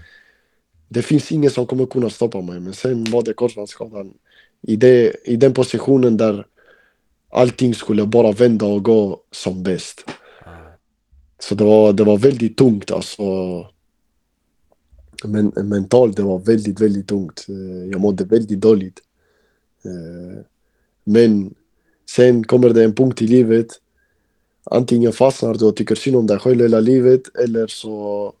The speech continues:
Speaker 1: tar du det du ser framför dig. Och Gud, Gud lämnade saker framför mig som,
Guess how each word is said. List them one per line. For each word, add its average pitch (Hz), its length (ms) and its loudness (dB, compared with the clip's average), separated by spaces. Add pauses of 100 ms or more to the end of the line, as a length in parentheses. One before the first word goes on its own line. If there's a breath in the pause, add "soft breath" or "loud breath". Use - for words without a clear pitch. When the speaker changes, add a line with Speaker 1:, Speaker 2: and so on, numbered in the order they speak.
Speaker 1:
tar 131 180 4
du 117 140 0
det 127 140 4
du 113 120 -8
ser 127 180 2
framför 127 380 2
dig. 85 240 -12 (100)
Och 98 540 -6
Gud, 110 380 2 (340)
Gud 120 200 2
lämnade 117 360 -2
saker 123 300 -6
framför 120 360 -2
mig 120 180 -8
som, 107 440 -8